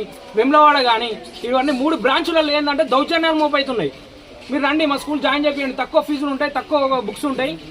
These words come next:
మా జాయిన్ చేయించిన తర్వాత మీకు బాగా భవిష్యత్తు బాగుంటుంది. సీబీఎస్ సిలబస్ అని స్టే-, వేరే వేరే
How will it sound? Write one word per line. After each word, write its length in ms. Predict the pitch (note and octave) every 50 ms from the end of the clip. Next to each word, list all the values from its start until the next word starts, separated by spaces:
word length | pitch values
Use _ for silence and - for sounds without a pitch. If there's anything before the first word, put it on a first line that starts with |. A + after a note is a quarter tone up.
| - - - -
మా 60 | A#3 A#3 G3
జాయిన్ 200 | B3+ B3 C#4+ D4+ D4+
చేయించిన 300 | C#4+ D4 - - D4 C4+
తర్వాత 180 | C4+ C#4 C#4 C#4 C#4 C4+
మీకు 120 | B3+ B3 A3+
బాగా 140 | B3 C4 C4 G3+ A#3+
భవిష్యత్తు 300 | C4 C4 D#4 D4 - B3
బాగుంటుంది. 300 | B3+ C4 C4 B3+ D4 C#4 -
సీబీఎస్ 320 | C4+ C#4+ D4 D4 C#4 - C#4
సిలబస్ 320 | B3+ B3 A#3 A#3+ A3+ B3 A#3+
అని 120 | B3 C4+ -
స్టే-, 240 | - C#4 C#4 C4 - - - - - - G#3
వేరే 140 | B3+ C#4 D4 D4+
వేరే 120 | D4 C#4